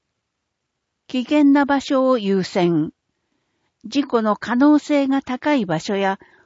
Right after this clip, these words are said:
交通に大きな支障が出ている場所などから、優先順位を考え整備をしています。枚方はこれからどんな街になる？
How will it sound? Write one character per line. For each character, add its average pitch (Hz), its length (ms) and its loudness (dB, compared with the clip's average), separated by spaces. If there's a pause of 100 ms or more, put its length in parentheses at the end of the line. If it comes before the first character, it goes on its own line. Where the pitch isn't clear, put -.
(160)
交 294 240 0
通 277 280 -2
に 262 300 2
大 294 220 0
き 254 120 -4
な 214 180 0
支 240 180 -8
障 294 280 0
が 277 120 4
出 302 160 -2
て 254 160 -2
い 214 140 -4
る 190 120 0
場 196 140 0
所 247 160 -2
な 254 120 2
ど 220 120 0
か 175 140 -4
ら、 180 160 0 (480)
優 285 240 2
先 294 300 4
順 269 340 6
位 202 80 2
を 190 100 2
考 214 380 -2
え 180 280 0
整 294 300 0
備 180 180 -2
を 151 100 -2
し - 120 -8
て 196 160 -2
い 165 160 -2
ま 160 200 0
す。 - 180 -14 (1500)
枚 247 180 0
方 254 280 -2
は 247 180 -2
こ - 180 -2
れ 240 120 0
か 233 160 -4
ら 233 240 0
ど 277 200 2
ん 277 80 6
な 247 140 2
街 254 320 0
に 196 160 2
な 202 140 0
る？ 202 200 -4